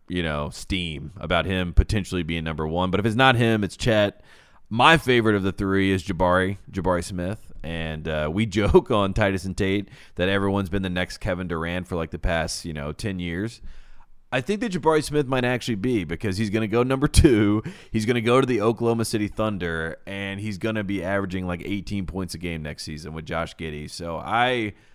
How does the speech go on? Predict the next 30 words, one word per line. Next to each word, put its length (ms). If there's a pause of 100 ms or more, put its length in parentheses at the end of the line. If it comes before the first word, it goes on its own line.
(420)
I 160
really 300
like 260
Jabari 340
Smith. 560
I 120
think 260
both 240
teams 840 (300)
that 180
don't 240
get 160
Jabari 340
Smith 300
in 60
the 60
top 280
three 320
are 100
gonna 160
look 180
back 180
and 100
be 60
like, 100
"Man, 300
I, 320
I 40
kinda 240
wish 480